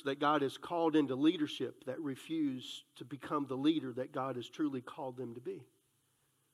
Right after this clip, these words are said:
They all answered yes.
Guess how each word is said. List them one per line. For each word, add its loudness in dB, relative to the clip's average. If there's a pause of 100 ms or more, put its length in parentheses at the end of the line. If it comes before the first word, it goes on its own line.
(1160)
They 10
all 12
answered 8
yes. 8